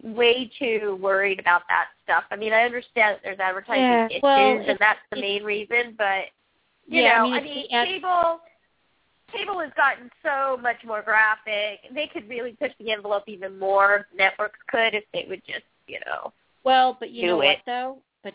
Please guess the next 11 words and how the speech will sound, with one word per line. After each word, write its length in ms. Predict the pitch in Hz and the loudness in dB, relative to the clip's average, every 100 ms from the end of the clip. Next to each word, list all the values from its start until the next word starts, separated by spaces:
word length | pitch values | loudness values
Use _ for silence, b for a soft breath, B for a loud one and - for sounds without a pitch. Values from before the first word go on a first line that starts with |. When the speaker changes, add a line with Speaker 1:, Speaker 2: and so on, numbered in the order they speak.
| - | -14
Speaker 2:
you 100 | 214 | -14
know 120 | 196 | -10
what, 200 | 180 175 - | -8 -10 -6
though? 340 | 208 220 240 _ _ _ _ _ - 190 | -4 -4 -6 _ _ _ _ _ -6 -2
Um, 640 | 190 185 180 180 180 180 - _ _ _ _ _ _ _ _ 226 247 | 2 2 2 0 -4 -10 -16 _ _ _ _ _ _ _ _ -18 -16
the 420 | 175 214 190 - | -4 2 4 4
advertisers, 800 | 190 196 220 - 233 233 269 247 | 0 0 -6 -8 -8 -8 -10 -12
what 120 | 220 208 | -10 -12
happens 480 | - 440 339 196 170 | -10 -12 -10 -12 -8
is 300 | 143 143 185 _ b b b b _ | -6 -6 -8 _ b b b b _
these 220 | 220 208 | 0 0